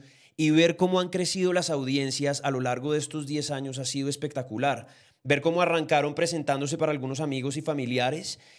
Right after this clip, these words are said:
y ahora estar hablando de una banda que hace sold outs de estadios alrededor del planeta.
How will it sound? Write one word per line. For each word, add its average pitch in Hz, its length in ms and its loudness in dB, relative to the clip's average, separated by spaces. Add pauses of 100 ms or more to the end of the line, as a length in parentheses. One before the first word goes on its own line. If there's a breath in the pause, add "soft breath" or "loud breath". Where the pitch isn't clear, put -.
y 135 140 2
ahora 139 600 4
estar 135 280 0
hablando 147 400 0
de 151 60 -2
una 147 140 -2
banda 143 320 -2
que 147 140 0
hace 127 260 0
sold 139 320 -2
outs 147 420 0
de 143 100 -2
estadios 143 680 0
alrededor 120 500 0
del 135 160 -4
planeta. 135 640 -4